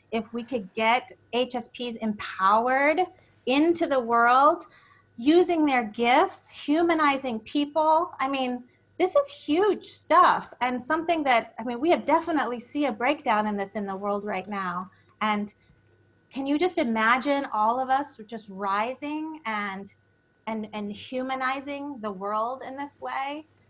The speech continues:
I, I think it's such an in-, incredible thing. And I just wanna thank you, Rebecca, for, for sharing,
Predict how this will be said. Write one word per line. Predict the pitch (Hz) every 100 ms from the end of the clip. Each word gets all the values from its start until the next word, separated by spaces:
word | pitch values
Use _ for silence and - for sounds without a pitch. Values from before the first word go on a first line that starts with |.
| _ -
I, | 226 -
I |
think | 226 269
it's | 269 254
such | 233
an | 214
in-, | 208 208 _
incredible | 220 220 247 233 220 190 -
thing. | 190 185 185 202
And | 196 196 -
I | 208
just | 214 233
wanna | 214 208
thank | 220 214 -
you, | 208 202 190 190 _ _ _ _ _ _
Rebecca, | 226 233 233 240 233
for, | 208 190 190
for | - 214
sharing, | - 214 214 214 214 220